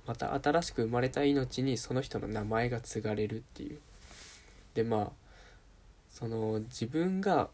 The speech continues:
老いて醜くなる前に、その、他の人に迷惑をかける前に、自ら命を絶つことで、その、命をつなげるというか、新しい命に、まあ、名前とともにね、命を与えるみたいな、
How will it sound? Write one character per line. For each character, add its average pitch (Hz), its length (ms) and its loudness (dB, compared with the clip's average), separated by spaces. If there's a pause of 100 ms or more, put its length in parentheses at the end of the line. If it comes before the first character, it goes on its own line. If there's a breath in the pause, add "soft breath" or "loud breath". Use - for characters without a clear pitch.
老 175 140 4
い 151 100 2
て 110 240 -2
醜 120 460 0
く - 180 0
な 110 140 0
る 113 100 0
前 104 260 0
に、 123 320 -8 (360)
そ - 160 -6
の、 107 140 -2
他 120 340 -4
の 151 100 0
人 180 200 -4
に 143 100 2
迷 135 180 2
惑 147 200 -2
を - 20 -4
か 123 160 -6
け 156 120 2
る 139 80 6
前 135 280 2
に、 127 320 -2
自 139 280 0
ら 123 200 2
命 120 340 -2
を - 60 -6
絶 131 220 -2
つ - 40 -14
こ 135 140 -2
と 143 160 0
で、 151 260 0 (460 loud breath)
そ - 180 -6
の、 107 180 -4
命 156 360 -4
を - 60 -2
つ - 200 -8
な 113 120 2
げ 127 140 2
る 131 140 -2
と - 140 -10
い - 100 -8
う - 60 -14
か、 - 240 -6 (380 loud breath)
新 156 380 0
し 156 440 -2
い 131 100 -2
命 120 320 -2
に、 107 320 -2 (220)
ま 113 140 -2
あ、 - 20 0
名 104 160 0
前 131 220 2
と - 100 -4
と 175 120 -4
も 127 140 2
に - 180 -6
ね、 - 200 -8 (360 loud breath)
命 131 360 0
を - 140 -4
与 113 280 -2
え 123 60 0
る 135 100 2
み 110 120 -2
た - 100 -2
い 104 100 -6
な、 131 140 -10